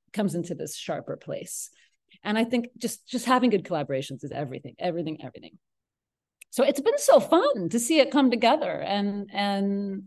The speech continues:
also just astonishing. I kinda can't believe it, you know? So, so it's been fun. We were at Williamstown this summer, which was really fun. And that sort of kicked us off into a new space as well.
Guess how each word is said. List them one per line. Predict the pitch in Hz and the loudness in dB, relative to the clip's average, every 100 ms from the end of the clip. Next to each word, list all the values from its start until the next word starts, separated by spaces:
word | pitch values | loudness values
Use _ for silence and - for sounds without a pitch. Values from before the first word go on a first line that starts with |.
| - | 0
also | 254 285 359 | 0 0 -4
just | 370 - | -6 -6
astonishing. | - - 226 269 277 165 131 | -10 -6 -2 0 -2 -4 -6
I | 160 190 | -8 -8
kinda | - 220 | -4 -4
can't | 226 226 202 - | -4 -6 -8 -6
believe | 185 208 156 | -4 -4 -4
it, | 117 - | -6 -6
you | 135 | -8
know? | 139 160 - - | -8 -8 -10 -20
So, | - 349 - 311 359 | 0 2 4 2 2
so | 415 359 | 4 4
it's | 320 | 6
been | 311 440 | 4 4
fun. | 403 339 370 | 6 4 6
We | 277 262 | 6 6
were | 254 | 6
at | |
Williamstown | 240 269 277 285 285 247 | 4 4 4 0 -2 -2
this | 247 247 | -4 -4
summer, | 269 240 262 | -2 -2 -2
which | 247 220 | -4 -8
was | 214 185 190 | -10 -10 -6
really | 233 233 233 | -2 -2 -2
fun. | 233 220 254 302 - _ _ _ _ _ _ | -6 -6 -6 -8 -12 _ _ _ _ _ _
And | 180 180 175 | -2 0 0
that | 175 175 - | 0 -2 -6
sort | 175 | -8
of | 156 | -8
kicked | - 156 | -8 -8
us | 175 175 | -6 -2
off | 160 170 | -2 -4
into | 151 175 | -8 -4
a | 165 | -4
new | 165 | -4
space | 160 - 156 151 | -8 -10 -10 -8
as | 160 143 | -10 -6
well. | 143 143 165 214 | -4 -4 -4 -8